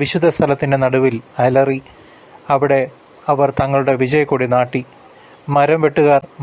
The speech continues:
മരം മുറിക്കുന്നത് പോലെ അവർ ദേവാലയത്തിൻ്റെ കവാടത്തിലെ കടഞ്ഞെടുത്ത അഴികൾ മഴുകൊണ്ടും കൂടം കൊണ്ടും തകർത്തു.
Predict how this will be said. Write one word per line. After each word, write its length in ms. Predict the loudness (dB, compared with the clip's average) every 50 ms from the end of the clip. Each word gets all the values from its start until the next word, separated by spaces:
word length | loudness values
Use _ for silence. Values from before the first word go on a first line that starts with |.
| -2
മരം 240 | 0 2 2 0 0 0
മുറിക്കുന്നത് 520 | 0 -2 -2 -2 -2 -4 -4 -2 -2 -2 0
പോലെ 200 | 0 0 0 -2 -4 -6 -8 -18 -20 -20 -20 -14 -6 -4 -2
അവർ 200 | 0 0 0 -2 -2 -2
ദേവാലയത്തിൻ്റെ 680 | -2 0 0 2 2 2 2 0 -2 -2 -2 -2 -2 -2 -2
കവാടത്തിലെ 560 | 0 0 2 2 0 0 -2 -2 -2 -2 -2 -4 -6 -12 -20 -20 -20 -20 -20 -16 -8 -4
കടഞ്ഞെടുത്ത 520 | -2 -2 0 0 0 0 0 0 0 2 2 2
അഴികൾ 300 | 2 2 0 0 0 0 -2 -6 -10 -4 -2
മഴുകൊണ്ടും 540 | -2 0 0 0 0 0 -2 -2 -4 -4 -6 -10 -16 -20 -20 -20 -20 -20 -20 -20 -20 -20 -20 -18 -8 -2
കൂടം 340 | 0 2 2 2 2 0 0 -2 -2
കൊണ്ടും 300 | -2 -2 0 -2 -2 -4 -6 -8 -6 -4
തകർത്തു. 380 | -2 0 0 0 0 0 -2